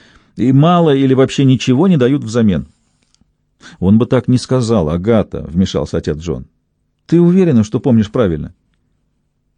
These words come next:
«Может, он говорил другими словами, Джон, но имел в виду именно это.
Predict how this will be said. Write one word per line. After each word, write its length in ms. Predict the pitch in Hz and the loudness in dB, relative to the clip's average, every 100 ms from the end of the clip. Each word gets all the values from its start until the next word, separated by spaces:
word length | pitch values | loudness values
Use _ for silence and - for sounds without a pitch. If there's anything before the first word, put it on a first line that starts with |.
| _ | _
«Может, 260 | 95 110 120 | -2 0 2
он 100 | 117 | 2
говорил 300 | 113 117 113 | 2 2 2
другими 300 | 110 107 110 | 0 2 0
словами, 440 | 113 123 208 220 | 2 0 2 2
Джон, 340 | 107 95 92 98 | 0 0 2 2
но 100 | 110 | 2
имел 300 | 110 120 110 | 2 2 2
в 40 | |
виду 280 | 104 123 226 | 0 -2 -2
именно 480 | 135 147 196 208 214 | -2 2 4 6 4
это. 540 | - 143 120 - 123 | 2 0 -2 -2 -8